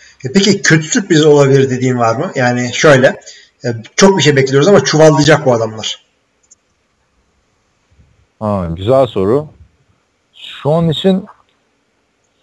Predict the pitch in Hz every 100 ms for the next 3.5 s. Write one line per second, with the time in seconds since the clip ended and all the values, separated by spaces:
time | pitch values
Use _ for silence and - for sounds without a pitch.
0 | _ _ _ - - _ _ _ - _
1 | _ _ _ - - - - - 113 185
2 | 143 220 - 220 233 269 117 170 - -
3 | 104 95 92 90